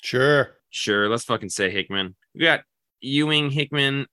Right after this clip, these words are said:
Speaker 2: I would say Zdarsky, Lemire, or Slott. No, maybe not Slott. I think I just, maybe I'm just thinking about that Silver Surfer run.
Speaker 1: He reads all the Black Hammer. He
Speaker 2: All
Speaker 1: reads
Speaker 2: right.
Speaker 1: Daredevil. Yeah.
Speaker 2: All right.
Speaker 1: I don't
Speaker 2: All right.
Speaker 1: know. I don't
Speaker 2: Okay.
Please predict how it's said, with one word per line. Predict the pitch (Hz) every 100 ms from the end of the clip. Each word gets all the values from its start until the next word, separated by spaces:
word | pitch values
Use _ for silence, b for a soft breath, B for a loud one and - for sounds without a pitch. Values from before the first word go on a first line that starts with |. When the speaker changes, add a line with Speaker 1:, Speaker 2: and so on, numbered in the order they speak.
| _
Speaker 2:
I | 123
would | 160
say | 151 185 165 147
Zdarsky, | 131 127 135 147 156 - 160
Lemire, | 139 127 139 143 139 -
or | 117 113
Slott. | 107 - - 90 90 127 190 - - - _
No, | 147 156
maybe | 151 117
not | 95 64
Slott. | - 82 69
I |
think | 107 123 - _ _
I | 104
just, | 107 -
maybe | 92
I'm | 87
just | 87 -
thinking | 87
about | -
that | -
Silver | - 85
Surfer | 90 85 82
run. | 82 82 - - _
Speaker 1:
He | - 175
reads | 220 240 160
all | 160 185
the |
Black | 160 175 175 -
Hammer. | 151 156 160 170 - _
He | -
Speaker 2:
All | 135
Speaker 1:
reads | 156
Speaker 2:
right. | 147
Speaker 1:
Daredevil. | 139 135 131 131 147
Yeah. | 160 165 156 - _ _ -
Speaker 2:
All |
right. | 135 120
Speaker 1:
I | 170
don't | 143
Speaker 2:
All | 139
right. | 131
Speaker 1:
know. | 180
I | 156
don't |
Speaker 2:
Okay. | 120 127